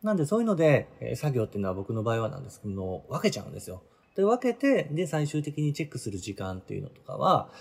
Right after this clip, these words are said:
えー、それこそですね、スマホであります。これ下書き作っておいて、で、えー、あとはですね、えー、その下書きのアドレスをですね、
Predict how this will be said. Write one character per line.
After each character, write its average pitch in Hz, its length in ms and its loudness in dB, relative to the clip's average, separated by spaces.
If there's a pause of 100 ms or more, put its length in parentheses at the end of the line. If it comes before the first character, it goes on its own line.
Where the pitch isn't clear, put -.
(300)
え 139 80 0
ー、 - 20 4
そ 147 120 0
れ 147 80 6
こ 160 120 2
そ 123 100 -2
で 92 80 -4
す - 100 -16
ね、 98 80 -6
ス - 160 -4
マ 156 100 6
ホ 139 140 2
で 123 80 4
あ 110 80 2
り 82 120 -4
ま - 160 -12
す。 - 220 -20
こ 165 80 0
れ 160 60 2
下 165 180 2
書 170 120 4
き 170 160 -4
作 - 260 -2
っ - 20 -4
て - 320 -2
お 117 180 0
い 107 140 -2
て、 160 500 2 (440)
で、 180 240 6 (200)
え - 260 -10
ー、 - 40 -20 (920)
あ 143 120 2
と 127 80 4
は 95 100 4
で 90 80 -6
す - 120 -8
ね、 107 340 -2
え 92 640 -14 (200)
ー、 - 20 -18
そ 135 80 -2
の 117 60 2
下 165 180 2
書 165 140 6
き 160 140 -2
の 156 260 2
ア 131 100 4
ド 143 100 6
レ 143 120 8
ス 147 160 2
を 117 120 4
で - 120 -6
す - 120 -10
ね、 123 280 2